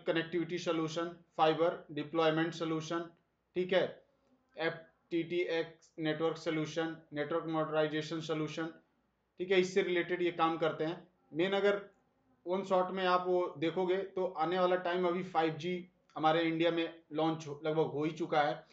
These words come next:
आने वाले time में huge growth है। Optical fiber जो केबल होती है networking में यूज़ होती है वो ये कंपनी manufacture करती है और largest है, market leader है India में ये प्रोडक्शन करने में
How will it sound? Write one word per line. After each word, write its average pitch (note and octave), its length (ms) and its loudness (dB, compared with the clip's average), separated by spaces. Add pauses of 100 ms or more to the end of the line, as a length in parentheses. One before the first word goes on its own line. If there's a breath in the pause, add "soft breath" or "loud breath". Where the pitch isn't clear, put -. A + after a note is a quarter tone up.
(340 soft breath)
आने D#3+ 160 0
वाले F#3 160 2
time F#3 280 0
में F#3 100 0 (140)
huge F3+ 340 -2
growth F3+ 360 2
है। B2 100 0 (300)
Optical E3+ 460 2 (140)
fiber E3+ 320 4
जो D#3+ 120 -2
केबल E3+ 320 2
होती D#3 240 0
है E3 80 2
networking D#3+ 600 -2 (180)
में D#3 320 0
यूज़ D#3 220 -2
होती D3 260 -2
है C#3+ 120 2 (560 soft breath)
वो G3 440 6
ये F3 120 2
कंपनी F3 340 0
manufacture E3 540 0
करती C#3+ 320 0
है B2 160 -2 (220)
और F3+ 120 2
largest F3 540 2
है, F#3 180 0
market D#3+ 380 2
leader F3+ 320 2
है F3 140 2
India E3 300 2
में D#3 320 0 (560)
ये C#3+ 440 4 (1500)
प्रोडक्शन E3+ 400 4
करने D3+ 280 0
में B2+ 220 -6